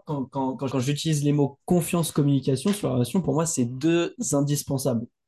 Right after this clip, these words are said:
Tu les as pas, pour moi, ta relation, c'est pas que ça vaut pas la peine, mais soit t'as intérêt à les retrouver très rapidement, soit ça sert à rien. Mais, euh... parce que si t'as confiance, t'acceptes que j'aille, par exemple, boire un verre avec trois meufs,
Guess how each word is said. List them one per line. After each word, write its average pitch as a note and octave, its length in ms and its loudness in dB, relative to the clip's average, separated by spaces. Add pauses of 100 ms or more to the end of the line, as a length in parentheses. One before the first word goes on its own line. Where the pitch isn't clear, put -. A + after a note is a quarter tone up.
(480)
Tu - 160 -2
les D#3 220 6
as C#3 80 4
pas, F3 240 2
pour B2 200 -2
moi, D3+ 180 0
ta B2+ 160 -4
relation, D3 760 0
c'est A2+ 180 -6
pas C3 120 -2
que - 80 -4
ça B2+ 120 0
vaut A#2+ 140 2
pas B2+ 160 2
la B2+ 120 6
peine, D#3+ 320 2
mais A#2+ 280 0 (240)
soit F3 260 2
t'as D#3+ 120 -2
intérêt C3 280 0
à - 20 2
les B2+ 100 4
retrouver C3 400 0
très D#3 220 0
rapidement, D3 580 0 (420)
soit D3+ 180 2
ça D3 140 0
sert A#2+ 160 0
à A#2+ 100 2
rien. C3+ 220 0 (1400)
Mais, A2+ 320 4
euh... A2 460 2 (920)
parce - 260 -20
que C#3 60 4
si D3+ 100 0
t'as D#3+ 140 2
confiance, D3 680 -2 (120)
t'acceptes D3 440 0
que B2+ 120 2
j'aille, B2 180 4
par C3 120 0
exemple, B2 200 2
boire A#2+ 180 4
un A#2+ 60 4
verre C3 160 0
avec A#2+ 180 -6
trois A#2+ 240 0
meufs, D#3 320 0